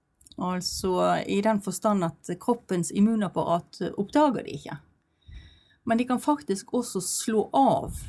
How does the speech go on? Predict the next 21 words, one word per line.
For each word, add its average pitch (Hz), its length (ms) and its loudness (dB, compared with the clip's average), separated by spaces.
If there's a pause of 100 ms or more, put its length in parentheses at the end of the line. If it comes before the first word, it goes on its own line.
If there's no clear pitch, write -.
(420)
ditt 202 180 4
eget 208 400 -2
immunapparat. - 960 0 (260)
En 226 140 -2
kreftcelle 180 720 -4
kan, 190 320 -4
kan 196 560 -2
sende 208 400 0
ut 220 80 -6
signaler 202 560 2
og 175 100 -6
så 190 240 -4 (300)
slå - 340 -2
av, 226 320 0 (520)
eh, 175 200 -2
det 208 160 4
som 190 180 4
normalt 196 520 6
ville 175 200 -2
slått 170 300 -6
ned 180 280 0